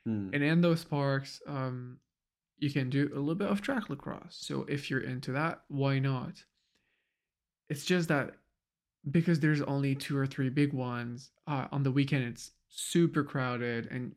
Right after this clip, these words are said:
Speaker 2: you really don't wanna go there. Um,
Speaker 1: Mm, mm-hmm.
Speaker 2: but talking about green spaces, right?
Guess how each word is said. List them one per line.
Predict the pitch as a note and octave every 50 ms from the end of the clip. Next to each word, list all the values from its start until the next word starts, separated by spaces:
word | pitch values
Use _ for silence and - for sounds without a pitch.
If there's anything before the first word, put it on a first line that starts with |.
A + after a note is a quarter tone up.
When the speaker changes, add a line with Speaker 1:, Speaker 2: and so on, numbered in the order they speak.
| _ -
Speaker 2:
you | - C3 B2+ B2+
really | B2 B2 C3 C#3 C#3 C3+ C3 B2+
don't | B2 C3+ B2+
wanna | B2 A#2+ B2 A#2+
go | B2 B2+ B2 B2
there. | A#2+ B2 A#2+ A#2 A#2 A#2 C3 - - _ _ _ _ _ _ _ _ _ _ -
Um, | C#3+ C#3 C3+ B2 A#2+ B2 A2+ G#2+ G#2 G2
Speaker 1:
Mm, | G2 G2 G2 -
mm-hmm. | A2+ A2+ G#2 G#2 G#2 A#2+
Speaker 2:
but | C#3 - F3 G3 G3 F3 D3 C3+ C3 C3+ C3+ - - - _ _ _ _ _ _ _ _ _ _ _ _ _ _ _ _ _ _ _ _ _ -
talking | E3+ D#3+ - A3+ G#3+
about | F#3+ D#3+ D#3 C#3+ C#3
green | C3 C#3 C#3 D3 D3 C#3+
spaces, | C#3+ C#3+ - - E3+ D#3+ D3 C#3+ C#3+ - G#2+ - F#3 F3+
right? | B2+ B2 C3 C3+ -